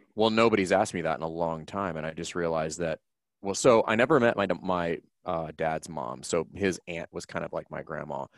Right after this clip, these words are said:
She passed away about two, maybe three years ago, and then my grandfather passed away before that. So actually, no. Okay, so that is inaccurate.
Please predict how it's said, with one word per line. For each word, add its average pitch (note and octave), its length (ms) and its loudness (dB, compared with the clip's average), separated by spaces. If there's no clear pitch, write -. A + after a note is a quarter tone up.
She - 120 -10
passed F#2 240 2
away F2+ 80 0
about D#2+ 180 -2
two, G2+ 580 -10
maybe F#2 160 -8
three F2+ 200 -10
years F2+ 240 -8
ago, F#2 420 -4
and F2 80 -6
then E2 60 -4
my E2 60 -2
grandfather F#2 380 0
passed F2+ 320 -4
away E2+ 180 -2
before E2 340 -6
that. D#2+ 280 -4
So E2 580 -4
actually, A#2 340 2
no. G2+ 300 4
Okay, F2+ 260 2
so F#2 280 4
that F#2+ 240 4
is F#2 140 0
inaccurate. E2+ 480 -4